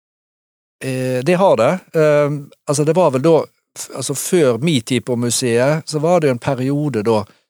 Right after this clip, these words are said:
museet åpna jo i, i femognitti, og da var det en del av de gamle flygerne som var på besøk og fortalte litt om, om livet sitt på øya. Eh, det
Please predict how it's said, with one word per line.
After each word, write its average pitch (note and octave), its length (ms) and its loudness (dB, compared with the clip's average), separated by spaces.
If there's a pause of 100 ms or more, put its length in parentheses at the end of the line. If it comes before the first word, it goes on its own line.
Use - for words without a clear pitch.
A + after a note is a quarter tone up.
museet C3+ 280 0
åpna A#2+ 280 -2
jo G#2 140 -6
i, G2 160 -8
i - 20 -12
femognitti, A2 640 -10
og A#2+ 80 -8
da D3+ 100 -2
var D3 320 2
det A#2+ 100 -2
en A#2+ 120 -6
del B2 180 -4
av A2 140 -6
de A2 100 -6
gamle B2+ 380 -2
flygerne G#2 760 -4
som G#2 240 -8
var D#3 160 2
på C3 160 -8
besøk G#2 560 -4
og G#2 80 -14
fortalte G#2+ 640 -8
litt G#2 240 -12
om, G2 240 -10
om G2+ 160 -8
livet G2+ 260 -8
sitt F#2+ 220 -10
på G2 160 -12
øya. G#2+ 240 -10 (960)
Eh, B2 220 -2
det C#3+ 160 -2